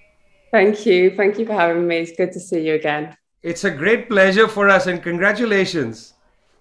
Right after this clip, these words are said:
Speaker 1: Thank you. No, it's a great victory, not just for us, but for everyone involved and,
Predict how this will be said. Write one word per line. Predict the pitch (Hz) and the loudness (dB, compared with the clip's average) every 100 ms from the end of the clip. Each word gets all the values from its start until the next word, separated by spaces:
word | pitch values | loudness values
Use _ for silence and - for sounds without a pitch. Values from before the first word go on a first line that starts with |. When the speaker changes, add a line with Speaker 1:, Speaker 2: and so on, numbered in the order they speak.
| _ _ _ _ - | _ _ _ _ -2
Speaker 1:
Thank | 175 160 - | 0 -2 -2
you. | 170 160 156 175 196 | -2 0 -2 -6 -2
No, | 185 180 | 0 2
it's | 180 | 0
a | - | -2
great | 196 196 185 | 2 2 2
victory, | 180 165 - 185 165 156 - | -4 -6 -6 -2 0 0 -2
not | 180 180 | -2 0
just | 190 - | -4 -4
for | 180 165 | 0 2
us, | 160 156 | 2 -2
but | 165 - | -8 -6
for | 165 156 156 | -2 0 0
everyone | 175 156 160 | -2 0 -2
involved | 156 160 151 147 147 | -2 0 0 -2 -4
and, | 151 143 | -6 -4